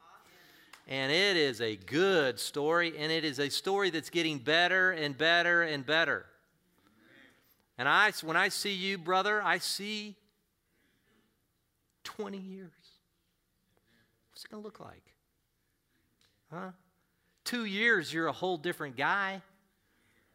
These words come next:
Is that not true? I mean, when you first came in here, you were loving God, but you're a different guy in two years.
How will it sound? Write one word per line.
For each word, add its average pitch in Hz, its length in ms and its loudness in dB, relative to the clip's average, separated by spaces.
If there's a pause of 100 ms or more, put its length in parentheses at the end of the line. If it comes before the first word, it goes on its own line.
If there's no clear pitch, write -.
(320)
Is 147 80 -10
that 214 160 2
not 233 200 2
true? 247 400 0 (1200)
I 165 40 -6
mean, 190 280 2 (1700)
when 170 160 -2
you 233 80 -2
first 233 280 -6
came 233 180 0
in 247 100 -6
here, 233 160 -2
you 165 160 -6
were 247 160 -8
loving 196 320 -6
God, - 260 -10
but 147 180 -12
you're 175 180 -6
a 185 80 -2
different 175 520 -8
guy 190 300 -8
in 120 140 -8
two 190 240 -14
years. 202 460 -14